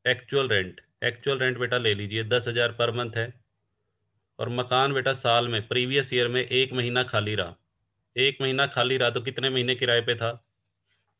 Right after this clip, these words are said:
ग्यारह महीने किराए पे था, ये बेटा एक्चुअल रेंट हो गया,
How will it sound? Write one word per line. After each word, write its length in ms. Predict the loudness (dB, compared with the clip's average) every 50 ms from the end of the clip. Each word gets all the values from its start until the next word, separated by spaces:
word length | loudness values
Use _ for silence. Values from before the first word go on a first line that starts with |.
| _ _ -8
ग्यारह 320 | -2 0 2 2 2 2
महीने 280 | 0 0 -2 -2 -2 -2
किराए 280 | -2 0 2 2 2 2
पे 160 | 2 -2 -2
था, 180 | 0 -2 -2 -2 -4 -8 _ _ _ _ _ _ _ _ _ _ _ _ _ _ _ _ _ _ _ _ _ _ _ _ _ -4
ये 140 | -2 0 0
बेटा 220 | 0 2 2 2
एक्चुअल 300 | 2 2 0 0 0 2
रेंट 240 | 2 2 0 0 -2
हो 100 | -4 -4
गया, 200 | -4 -4 -6 -8